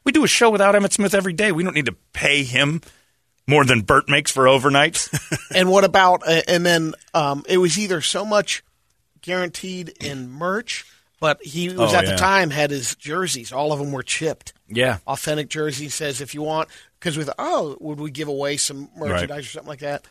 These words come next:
Speaker 1: We had to buy 'em.
Speaker 2: The jerseys were <laughs> like a thousand
Speaker 1: Yeah,
Speaker 2: bucks a
Speaker 1: we had to
Speaker 2: throw.
Speaker 1: buy 'em to give 'em away, and we're like, "Forget it. You're gonna, you're Emmett Smith the Cardinal. Nobody cares." He was
Speaker 2: And
Speaker 1: super
Speaker 2: he didn't
Speaker 1: nice.
Speaker 2: care. I mean, he's
Speaker 1: He
Speaker 2: like,
Speaker 1: didn't
Speaker 2: "These
Speaker 1: know.
Speaker 2: guys are asking the money."
Speaker 1: He didn't
Speaker 2: Okay.
Speaker 1: even know.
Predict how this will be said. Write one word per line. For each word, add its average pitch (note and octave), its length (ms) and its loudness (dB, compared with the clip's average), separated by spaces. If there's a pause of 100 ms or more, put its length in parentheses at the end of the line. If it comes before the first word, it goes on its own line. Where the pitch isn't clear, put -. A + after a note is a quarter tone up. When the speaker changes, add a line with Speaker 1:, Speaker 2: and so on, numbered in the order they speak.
(100)
Speaker 1:
We F2 80 -20
had D2+ 100 -20
to - 120 -20
buy G#2 260 -6
'em. B1 220 -12
Speaker 2:
The D3+ 80 0
jerseys D3 580 2
were D3+ 200 -6 (200)
<laughs> - 200 -20
like G3+ 120 0
a F#3+ 60 0
thousand E3 480 -2
Speaker 1:
Yeah, C3 160 2
Speaker 2:
bucks - 140 -2
a E3 40 -4
Speaker 1:
we - 60 -6
had - 40 -12
to G#2 60 -4
Speaker 2:
throw. D#3 420 0
Speaker 1:
buy D3+ 140 2
'em G#2 160 0
to E2+ 80 -6
give F#2+ 180 -2
'em G2+ 140 -2
away, G2+ 300 0
and E2 100 -6
we're D#2+ 80 -8
like, D#2+ 160 -10
"Forget E2+ 440 -6
it. - 160 -8 (100)
You're A2 160 0
gonna, A2 220 0 (920)
you're B2+ 160 -2
Emmett C3+ 220 0
Smith A#2+ 240 0
the G2 80 0
Cardinal. F#2+ 500 -2 (160)
Nobody A2+ 280 0
cares." - 400 -8 (1080)
He - 80 -4
was - 120 2
Speaker 2:
And F3 160 2
Speaker 1:
super - 20 0 (100)
Speaker 2:
he C4+ 40 4
didn't A3 140 4
Speaker 1:
nice. G#3 140 2
Speaker 2:
care. G#3 140 4
I G3 40 6
mean, F#3 160 4
he's F#3+ 80 0
Speaker 1:
He - 60 2
Speaker 2:
like, - 100 4
Speaker 1:
didn't A3 160 4
Speaker 2:
"These B3 140 2
Speaker 1:
know. - 60 -4
Speaker 2:
guys F#3+ 260 2
are E3+ 80 0
asking E3+ 340 -2
the F#3 60 0
money." G#3+ 260 4
Speaker 1:
He F3+ 60 6
didn't G3 160 6
Speaker 2:
Okay. D#3 220 4
Speaker 1:
even B2+ 100 2
know. G#2 260 2